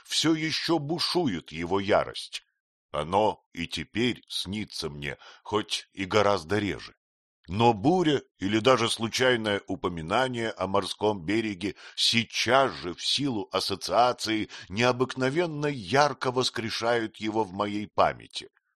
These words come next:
Постараюсь описать всё так, как оно происходило. В сущности, тут даже не воспоминание.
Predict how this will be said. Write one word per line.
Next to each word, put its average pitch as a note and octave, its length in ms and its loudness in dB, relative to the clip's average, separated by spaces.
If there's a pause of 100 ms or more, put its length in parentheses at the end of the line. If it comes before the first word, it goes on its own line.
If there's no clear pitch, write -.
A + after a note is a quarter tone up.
(300)
Постараюсь C#3 720 4
описать B2 540 2
всё - 380 -2
так, - 460 2 (260)
как F3+ 220 0
оно C3+ 240 4
происходило. F2 880 -2 (260)
В - 80 -8
сущности, B2 640 -2
тут G#2+ 460 -6
даже G2 320 4
не F#2+ 80 -4
воспоминание. E2+ 920 -4